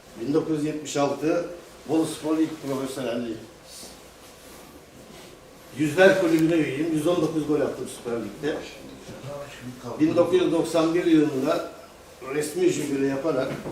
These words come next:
futbolu bıraktım. Hiç hayalim yoktu antrenör olmak için. C kursuna takım arkadaşlarım zorla götürdüler. B kursuna yine aynı Ankara gücündeki takım arkadaşlarım götürdü.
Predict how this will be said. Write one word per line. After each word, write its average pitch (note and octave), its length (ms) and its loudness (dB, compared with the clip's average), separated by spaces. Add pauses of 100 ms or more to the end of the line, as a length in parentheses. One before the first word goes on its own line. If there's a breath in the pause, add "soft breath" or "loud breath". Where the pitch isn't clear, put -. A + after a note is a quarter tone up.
(420)
futbolu C#3+ 420 2
bıraktım. C#3 380 0 (2250)
Hiç - 220 2
hayalim F#3 460 10
yoktu D3+ 480 6 (120)
antrenör C#3 480 -2
olmak B2 380 -4
için. F#3 260 0 (920)
C F3 260 4
kursuna E3+ 460 4 (160)
takım E3+ 280 -2
arkadaşlarım D#3 760 2
zorla D#3 260 2
götürdüler. B2+ 580 -2 (1040)
B E3 220 6
kursuna E3 300 -2
yine D#3+ 180 0
aynı D3+ 320 2
Ankara D3 260 0
gücündeki C#3 500 -2 (760)
takım - 300 -4
arkadaşlarım C3 600 0
götürdü. A2 580 -4